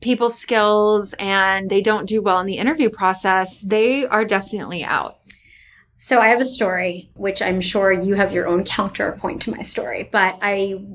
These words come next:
Speaker 2: interviewed someone about a year ago for a director of P R position that I was hiring for.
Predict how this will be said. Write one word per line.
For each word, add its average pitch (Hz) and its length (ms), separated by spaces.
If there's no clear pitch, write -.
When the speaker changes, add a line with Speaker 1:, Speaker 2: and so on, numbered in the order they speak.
Speaker 2:
interviewed 262 480
someone 190 680
about 190 300
a 190 160
year 180 160
ago 131 440
for 190 560
a 196 60
director 202 420
of 208 100
P 220 140
R 185 120
position 180 360
that 170 80
I 180 100
was 170 120
hiring - 360
for. - 380